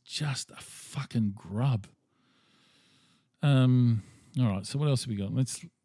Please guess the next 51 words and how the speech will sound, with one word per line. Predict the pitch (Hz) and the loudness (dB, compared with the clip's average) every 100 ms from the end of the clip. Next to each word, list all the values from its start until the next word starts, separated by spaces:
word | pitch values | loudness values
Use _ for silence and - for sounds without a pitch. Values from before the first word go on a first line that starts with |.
| _ _ - | _ _ -2
go | 135 | 2
down | 120 | 2
the | 107 | 2
list. | 101 - | -2 -2
Samantha | - 160 156 143 | 2 2 2 2
and | 127 | -2
Cameron, | - 117 98 95 | 0 0 0 -2
right? | 139 139 135 - _ _ _ _ _ | 0 2 0 -8 _ _ _ _ _
Big | 180 131 | -2 0
hopes | 120 107 | 0 -2
for | 113 | -8
Sam. | - 135 131 | -2 0 2
Sam | - 151 135 | 2 4 4
loves | 113 | 2
telling | - 117 113 | 0 0 0
the | 104 | 0
sob | - 117 - | -2 -4 -4
story | 123 123 120 | -2 0 2
that | 110 - | 0 -4
she | - | -6
was | 113 110 | -4 -2
left | 110 - | -4 -4
with | 104 | -4
nothing | 113 113 117 113 | -2 -2 0 0
and | 107 107 - _ _ _ _ _ | 0 -2 -8 _ _ _ _ _
she's | - 131 | -6 -6
created | - 131 127 120 107 | -2 0 2 2 0
a | 101 | -2
house | 98 117 117 - | 0 0 0 -2
and | 98 | -4
an | 101 | -2
empire | 110 110 120 113 113 | -2 -2 0 0 0
on | 104 | 0
her | 107 | 0
own | 127 123 117 | 2 4 2
with | 104 | -2
her | 95 | -6
two | - 110 | -4 -4
boys. | 107 113 110 101 | -2 -2 0 -2
And | 101 | -4
you | 135 | -2
know | 139 | -2
what? | 120 - | -2 -4
Kudos | 104 98 90 - | -6 -6 -8 -10
to | 80 | -12
her. | 71 | -10
I | 131 | -6
liked | 123 113 | -4 -4
everything | 110 101 98 | -8 -8 -8
about | 98 101 101 | -8 -10 -12
Sam. | - 98 | -12 -12